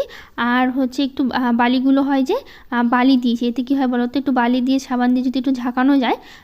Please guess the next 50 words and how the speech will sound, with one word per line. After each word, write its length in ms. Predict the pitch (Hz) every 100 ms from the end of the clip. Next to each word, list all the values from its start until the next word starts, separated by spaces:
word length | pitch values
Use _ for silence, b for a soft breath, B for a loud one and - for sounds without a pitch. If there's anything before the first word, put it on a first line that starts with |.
| -
একদম 360 | 247 240 277
ভেতর 300 | 262 254 269
থেকে 260 | 254 269 294
পরিষ্কার 460 | 285 247 247 233 262
হয়ে 120 | 226
আসে 180 | 226 240
বোতলগুলো। 480 | 226 226 226 233
কারণ 260 | 233 233 247
হচ্ছে 220 | 254 254
আমরা 220 | 254 254 254 B B 294
ওপরে 240 | 294 311
তো 100 | 302
পরিষ্কার 460 | 285 302 - 302 302
করি, 300 | 302 262 247
কিন্তু 200 | 262 247
ভেতরটা 460 | 269 247 277 277
তো 100 | 269
আর 80 | 262
পরিষ্কার 380 | 254 254 269 262
করতে 240 | 247 240
পারি 180 | 233 226
না, 120 | 226
তাই 180 | 240 285
না? 160 | 285 B B B -
আর 160 | 233 233
এমনি, 300 | 254 269 262
আহ, 200 | 262 254 254
সার্ফের 440 | 262 240 240 254
জল 220 | 254 247
বলো 260 | 247 240 240
বা, 100 | 240
আহ, 300 | 254 247 247
সাবান 440 | - 247 240 240
দিয়ে 140 | 240 240
যে 260 | 240 240
জল 300 | 240 240 240
দিয়ে 140 | 240 240
যতই 400 | 233 - 277 277
আমরা 180 | 285
ঝাঁকাই, 400 | 277 262 254 240 - B B B B 254
ভেতরটা 360 | 254 302 294
কিন্তু 240 | 294 285 320
সেরকম 380 | 285 269 262
করে 180 | 254 269
পরিষ্কার 480 | 285 226 226 - 220
হয় 140 | 240
না। 160 | 233 226
তো 180 | 233 233
সেই 280 | - 254 254
জন্য 300 | 254 285